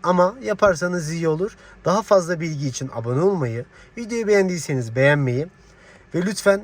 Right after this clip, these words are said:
yorumlarda karşı olduğunuz şeylere ya da katıldığınız şeylere belirtmeyi unutmayın. Oradan çok güzel bir sohbet dönüyor. Unutmayın lütfen.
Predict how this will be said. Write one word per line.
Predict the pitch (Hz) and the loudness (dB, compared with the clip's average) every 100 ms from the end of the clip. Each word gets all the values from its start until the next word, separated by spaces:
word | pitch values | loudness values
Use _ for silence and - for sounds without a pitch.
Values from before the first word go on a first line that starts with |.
| 180 | -4
yorumlarda | 143 160 185 190 208 196 202 233 - _ _ - | -4 0 0 4 4 6 2 2 -4 _ _ -4
karşı | 151 160 180 | 2 2 4
olduğunuz | 214 175 156 151 | 2 2 -2 -6
şeylere | - 139 131 117 | -4 -2 -2 -2
ya | 120 139 | -2 -2
da | |
katıldığınız | 143 135 156 160 170 | -4 -4 -4 -4 -6
şeylere | - 143 131 131 | -6 -4 -4 -4
belirtmeyi | 165 151 160 | -4 -4 -6
unutmayın. | 170 - 175 196 - - - | -6 -4 -4 -4 -8 -20 -6
Oradan | 165 175 180 190 | 0 2 2 0
çok | 220 202 | -4 -6
güzel | 170 180 | 0 0
bir | 180 | 0
sohbet | 170 151 165 143 | -2 -2 -4 -2
dönüyor. | 135 123 147 202 - - - - - | -2 0 -2 -4 -12 -20 -20 -20 -6
Unutmayın | 165 185 190 190 165 | -2 -2 0 0 0
lütfen. | 151 135 127 | -2 -4 -4